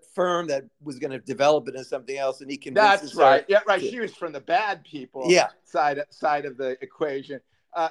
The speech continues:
Speaker 2: Scotty, this is a new kind of formula. The, the, the, the two, uh, the,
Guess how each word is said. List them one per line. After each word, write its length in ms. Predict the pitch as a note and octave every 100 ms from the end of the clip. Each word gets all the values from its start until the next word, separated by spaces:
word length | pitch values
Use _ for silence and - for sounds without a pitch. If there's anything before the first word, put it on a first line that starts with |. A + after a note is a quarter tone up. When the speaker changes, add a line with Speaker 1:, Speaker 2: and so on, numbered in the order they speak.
| -
Speaker 2:
Scotty, 460 | - G3+ G3+ F3 _
this 220 | C#4 C#4+
is 120 | A#3 G3+
a 60 |
new 340 | F#3+ F3+ F#3 F#3+
kind 340 | - D#3 B2+
of 120 | A#2
formula. 580 | - B2 A#2 A2+ G#2+ G#2 - - - _ -
The, 180 | D3 -
the, 180 | E3 E3 -
the, 240 | D3 D3 -
the 240 | - C#3+ C#3+
two, 400 | - A#3 C4 A#3+ -
uh, 100 | D#3 D#3
the, 160 | C#3